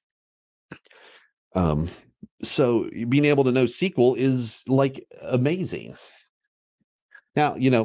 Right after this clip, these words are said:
there's other stuff. We can talk, like, the fourth one, I would say, if there's a fourth rung to put on that list I just made, it would be messaging, 'cause we all,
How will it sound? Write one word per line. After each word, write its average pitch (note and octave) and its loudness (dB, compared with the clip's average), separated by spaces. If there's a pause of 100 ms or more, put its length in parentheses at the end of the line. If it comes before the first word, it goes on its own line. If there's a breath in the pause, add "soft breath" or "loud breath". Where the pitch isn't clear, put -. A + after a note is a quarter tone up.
there's E3 4
other A2 2
stuff. D2+ -6
We - -8
can A#2+ -6
talk, A#2+ -2
like, A2 -2
the - -4
fourth F#3 2
one, B2+ -2
I A#2 2
would G#2+ 0
say, G#2+ 2
if G#2+ -2
there's A2+ 2
a G2 -2
fourth C#3 0
rung A2 0
to A2 -2
put - -2
on G#2 -2
that F2+ -2
list F2+ -4
I F2+ -2
just F#2 -4
made, F#2+ 0
it A2+ 2
would A2 2
be G#2+ 0 (260 loud breath)
messaging, F#2+ -2
'cause F2+ -8
we A2+ 2
all, A2 -2